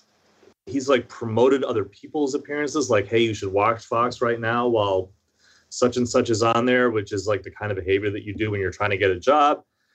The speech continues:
That was back in April twenty twenty-one. Uh, since then, of course, he has, uh, joined, uh, Rumble and Callin, which are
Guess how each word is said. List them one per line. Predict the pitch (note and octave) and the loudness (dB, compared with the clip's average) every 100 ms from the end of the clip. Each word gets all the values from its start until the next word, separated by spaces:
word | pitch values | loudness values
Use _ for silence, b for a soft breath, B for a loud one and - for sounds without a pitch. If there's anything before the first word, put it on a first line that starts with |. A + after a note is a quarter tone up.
| _ _ | _ _
That | A#2 A2+ | -4 0
was | G2+ | 0
back | G#2+ G#2 G2+ | 0 0 -2
in | A#2 B2 G2 F#2+ G2+ | -6 -6 -6 -6 -6
April | G#2+ G2 F#2+ G2 | -6 -2 -2 -2
twenty | - F#2+ F2+ | -6 -6 -4
twenty-one. | G2+ G2 F#2 G2+ G2+ G2 F#2+ F#2+ | -2 0 0 0 0 -2 -4 -4
Uh, | F2+ | -4
since | F2 A#2 G2+ | -2 -2 -2
then, | F#2+ F2+ | -2 -4
of | E2 | -2
course, | F#2 E2+ - | -2 -2 -4
he | F2+ | -4
has, | E2+ E2+ E2 - - - | -2 0 -2 -6 -10 -6
uh, | F2 E2+ E2+ F2+ | -4 -2 -2 -2
joined, | F2+ F#2 F2+ F2 E2 - | 2 2 4 2 -2 -4
uh, | F2 - - - - - | -4 -4 -2 -2 -2 0
Rumble | A2+ A#2+ A2+ G#2 G#2 G2+ | 4 4 6 4 4 0
and | F#2 F2 | -4 -2
Callin, | A2+ G#2 F#2+ F#2+ | 0 2 0 -4
which | F#2 E2 E2+ | -10 -10 -8
are | E2+ | -8